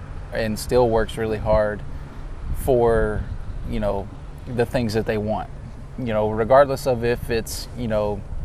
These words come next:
working their jobs or, you know, working at home. Like, I go, so I go to my granddad's house,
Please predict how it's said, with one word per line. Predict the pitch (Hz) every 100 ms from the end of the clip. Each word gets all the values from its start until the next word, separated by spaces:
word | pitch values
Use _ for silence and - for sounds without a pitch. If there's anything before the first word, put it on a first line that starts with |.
| - - - - - - - 131
working | 123 127 131 120
their | 120 113
jobs | 120 113 117 113 110 - -
or, | 107 107 104 104 101 - - - -
you | 117
know, | 110 107 - - - - - -
working | 131 135 143 117
at | 101
home. | - 127 135 139 139 -
Like, | 113 107 - - - -
I | 160
go, | 170 120 - - - - -
so | 156
I | 147
go | 175
to | 151
my | 117
granddad's | 117 123 110 107 -
house, | 117 107